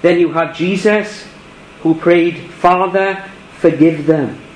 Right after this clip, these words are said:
Then you have Jesus, who says to a woman who is as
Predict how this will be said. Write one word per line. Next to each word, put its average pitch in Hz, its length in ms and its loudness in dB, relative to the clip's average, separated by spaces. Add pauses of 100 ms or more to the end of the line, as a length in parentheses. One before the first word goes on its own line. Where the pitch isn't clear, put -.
(1160)
Then 214 240 4
you 202 140 0
have 185 200 -2
Jesus, 208 460 0
who 185 100 0
says 202 380 2
to 185 80 2
a 175 60 4
woman 175 400 2 (100)
who 175 80 4
is 165 160 2
as 156 160 -2